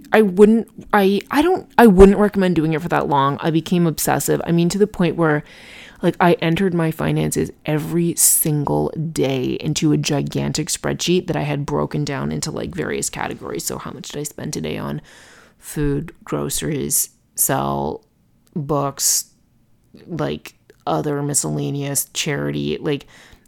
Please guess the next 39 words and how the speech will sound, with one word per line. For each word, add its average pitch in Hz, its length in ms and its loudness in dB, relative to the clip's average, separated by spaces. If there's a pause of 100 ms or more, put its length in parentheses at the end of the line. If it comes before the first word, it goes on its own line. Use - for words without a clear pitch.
(320)
every 170 360 0
single 151 600 0
day. 143 320 -4
And 147 140 -4
then 151 80 -4
I 151 60 -4
would 151 180 -4
look 147 300 -4
over 151 180 -4
the 151 80 -4
month, 156 300 -4
like, 73 160 -8
in 73 100 -4
what - 200 -6
categories 147 680 -4
did - 100 -6
I - 100 -6
spend 139 400 -6
how 135 180 -10
much, 202 500 -2
and, 151 80 -6
like, - 180 -10
what 139 160 -10
are - 60 -8
the - 100 -12
trends 202 500 -2
that 208 100 -2
I'm 202 160 0
seeing 190 320 -2
here? 180 340 -2 (1200)
I 202 120 2
think 233 200 0
that 320 80 0
if 330 120 -2
you 277 100 0
wanna 185 220 0
make 180 180 -4
a 165 60 -4
budget, 147 480 -4